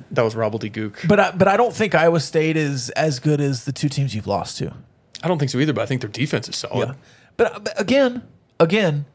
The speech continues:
Speaker 2: I think Shough can go out and do exactly what Donovan's been doing and maybe a little bit better in spots.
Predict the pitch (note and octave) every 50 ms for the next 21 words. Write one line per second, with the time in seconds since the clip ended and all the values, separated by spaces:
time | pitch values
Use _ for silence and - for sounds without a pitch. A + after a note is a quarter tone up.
0 | _ _ _ _ _ _ _ _ _ _ _ _ _ _ _ _ _ _ _ _
1 | _ - D#3+ F3+ F#3+ B3 G3+ - - - G3+ G3+ G3+ - - - - F3 F3 E3
2 | D#3 E3 E3+ E3+ E3+ - - D#3+ D3+ C#3 C#3 D#3 D#3 D3+ D3+ D3+ D3+ D3 D3 -
3 | - C3+ C3 D3+ D3+ D#3 C3+ D#3 D#3+ D3+ D3+ D#3 C#3+ D3 C#3+ C3+ C#3 C#3 A#2+ C#3
4 | C#3 C3+ C#3+ C3+ C3 C3+ C3+ B2+ A#2+ C3+ C#3 D3 D#3 E3 D#3 D#3+ D#3+ D#3 C#3+ -
5 | - C3 D3 E3 F3 E3 D#3+ D#3+ B2 B2 D3+ C#3+ C#3 C3+ C3+ - - - C3 A#2+
6 | G#2+ F#2 - - - - -